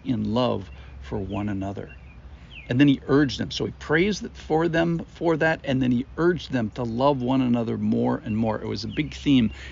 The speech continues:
in First Thessalonians. And here we find that now are, he's been gone long enough that there is a report that has come to him that says, number one, your faith is better, bigger, more,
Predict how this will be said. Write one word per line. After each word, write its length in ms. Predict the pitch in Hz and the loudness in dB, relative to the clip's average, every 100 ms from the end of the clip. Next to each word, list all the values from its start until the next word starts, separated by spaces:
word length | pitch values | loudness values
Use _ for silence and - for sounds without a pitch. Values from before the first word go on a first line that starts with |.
| - | -6
in 100 | 117 | -4
First 320 | 98 185 220 - | 0 4 4 2
Thessalonians. 680 | 127 - 117 110 113 131 135 | -2 0 -2 0 0 -2 -2
And 140 | 120 | -4
here 400 | - - 294 330 | -4 -4 -2 -2
we 160 | 165 131 | -2 -2
find 440 | - 143 143 135 - - - | 0 2 4 2 0 -12 -2
that 280 | 135 123 - | 0 0 2
now 300 | 143 202 226 | 4 4 4
are, 220 | 139 123 - | 0 -2 -4
he's 240 | 117 131 - | -4 -4 0
been 180 | 123 | 0
gone 340 | 110 143 160 139 | 4 4 6 6
long 220 | 156 170 | 6 6
enough 300 | 131 113 - - - | 2 0 -2 -14 -8
that 160 | - 113 | -4 0
there 160 | 131 131 | 2 4
is 160 | 113 | 2
a 60 | 123 | 0
report 560 | 110 104 - 226 214 - | 0 -2 0 6 6 4
that 160 | - - | -6 -6
has 160 | 101 | -6
come 260 | - 127 120 | -2 2 2
to 140 | 120 107 | 0 0
him 220 | 113 107 | 0 0
that 160 | 110 | -2
says, 300 | - 120 101 | -4 -4 0
number 280 | 117 165 208 | 2 4 6
one, 360 | 180 127 120 113 - - | 6 6 6 2 -2 -8
your 160 | 127 110 | -2 -2
faith 480 | - - 180 226 - | -2 4 6 6 2
is 140 | 147 | 0
better, 420 | 151 151 147 147 - - - - - 110 | 2 2 4 0 -2 -18 -20 -18 -6 4
bigger, 400 | 151 139 143 127 | 4 6 2 2
more, 540 | 113 120 139 139 139 | 0 4 6 8 6